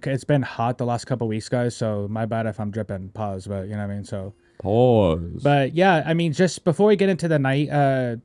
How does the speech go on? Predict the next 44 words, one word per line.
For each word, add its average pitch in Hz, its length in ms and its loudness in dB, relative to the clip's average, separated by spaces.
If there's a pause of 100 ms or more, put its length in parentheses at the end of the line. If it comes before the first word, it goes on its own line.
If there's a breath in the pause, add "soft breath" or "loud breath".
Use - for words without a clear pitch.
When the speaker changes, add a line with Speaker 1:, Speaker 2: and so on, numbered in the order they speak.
Speaker 1:
I 147 120 0
wanna 202 180 0
catch 190 240 -4
up 180 80 -2
with 156 140 -4
you 135 60 2
a 123 40 2
little 117 140 0
bit. 107 160 -4
You 123 100 -2
know, 127 100 0
you, 131 360 0
uh, 120 460 0
you've 123 160 -6
had 147 140 2
a 143 60 4
big 131 240 -2
year. 139 260 2
In 131 160 0
my 156 120 4
opinion, 139 340 -2
I 117 60 0
told 127 200 -2
you 127 60 2
this 117 80 -4
off 113 120 -2
camera, 117 260 -2
you've 117 120 -2
had 131 120 0
a 120 60 0
big 113 220 -6
year 120 280 -2
when 113 120 -4
it 110 60 -6
comes 120 200 -6
to 110 80 -6
music. 113 500 -4 (640 soft breath)
Your, 113 420 -2
your, 107 340 -2
the 113 140 -6
shows 131 400 2
you've 127 100 0
been 131 140 0
doing, 127 440 0